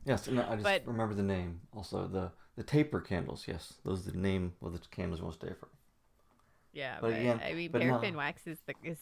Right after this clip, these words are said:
Speaker 2: so good. It feels really good.
Speaker 1: Yes.
Speaker 2: That's another one that actually feels really good. You put paraffin wax on, and it, it softens the skin, and it's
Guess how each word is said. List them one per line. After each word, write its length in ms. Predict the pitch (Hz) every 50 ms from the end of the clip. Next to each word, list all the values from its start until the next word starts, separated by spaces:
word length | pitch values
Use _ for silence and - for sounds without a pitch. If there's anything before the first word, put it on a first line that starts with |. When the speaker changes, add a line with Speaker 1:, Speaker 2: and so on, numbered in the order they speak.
| - -
Speaker 2:
so 240 | 180 180 180 180 196
good. 200 | 175 170 170 160
It 120 | - 151 123
feels 280 | 196 180 214 214 208 165
really 220 | 151 151 147 147
good. 140 | 139 - 92
Speaker 1:
Yes. 80 | -
Speaker 2:
That's 160 | 180 196 - 240
another 280 | 226 214 202 226 240
one 180 | 220 208 185 170
that 200 | 170 170 151 -
actually 420 | - 170 170 165 - - 185 170 160
feels 300 | - - 175 170 156 -
really 260 | 175 170 170 165 156
good. 260 | - 165 160 165 160
You 80 | 156 151
put 240 | - 190 165 -
paraffin 440 | - 185 165 160 160 - - 165 160
wax 320 | 165 160 156 170 - - 190
on, 280 | 170 165 170 180 185
and 160 | 175 165 156
it, 160 | 160 151 - - - - - -
it 120 | 147 - - - -
softens 480 | - 160 160 156 - 175 165 156 156 - -
the 100 | - 165 - - -
skin, 580 | - - 202 170 156 156 156 156 156 156 160 151
and 160 | 143 139 139
it's 220 | 143 139 - -